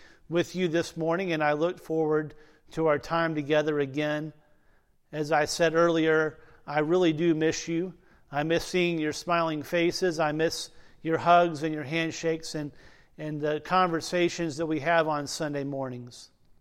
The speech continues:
But as we are leaving today, I want to offer you this benediction. May the Lord bless you and keep you. May the Lord make his face to shine upon you and be gracious unto you.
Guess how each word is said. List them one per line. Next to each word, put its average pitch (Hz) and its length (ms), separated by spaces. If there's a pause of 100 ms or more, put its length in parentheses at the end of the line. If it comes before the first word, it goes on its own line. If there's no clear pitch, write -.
(800)
But 170 100
as 185 180
we 196 200
are 180 420
leaving 202 400
today, 160 380
I 165 80
want 160 240
to 165 100
offer 160 320
you 160 180
this 160 220
benediction. 139 840 (920)
May 170 200
the 170 120
Lord 170 340
bless 170 460
you 190 400
and 165 280
keep 151 320
you. 131 340 (1000)
May 170 120
the 170 100
Lord 190 240
make 190 200
his 190 220
face 202 320
to 202 140
shine 185 260
upon 175 420
you 175 180
and 160 120
be 160 80
gracious 165 600
unto 139 280
you. 123 300